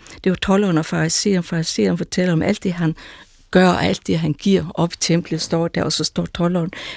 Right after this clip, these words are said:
bagved afsides, og han tør ikke engang at løfte blikket mod himlen, øhm, og siger bare, "Gud, hvem er synder nådig?" Og det, der så er overraskende,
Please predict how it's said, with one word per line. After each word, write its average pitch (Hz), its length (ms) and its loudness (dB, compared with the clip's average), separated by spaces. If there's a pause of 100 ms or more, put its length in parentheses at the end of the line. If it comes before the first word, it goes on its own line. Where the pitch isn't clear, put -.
(120)
bagved 180 500 4 (320)
afsides, 185 440 2
og 170 140 -2
han 180 140 2
tør 185 160 2 (180)
ikke 262 160 6
engang 185 400 4
at 170 140 2 (120)
løfte 220 400 2
blikket - 640 -6 (180)
mod 175 200 6
himlen, 175 500 0 (540)
øhm, 180 680 4
og 165 200 -4
siger 175 240 0
bare, 160 300 0 (100)
"Gud, 165 200 2
hvem 160 220 2
er 156 60 2
synder 175 440 0
nådig?" 180 500 -4 (1120)
Og - 140 4
det, 247 140 6
der 233 100 4
så 202 160 0
er 175 140 0 (100)
overraskende, 180 800 0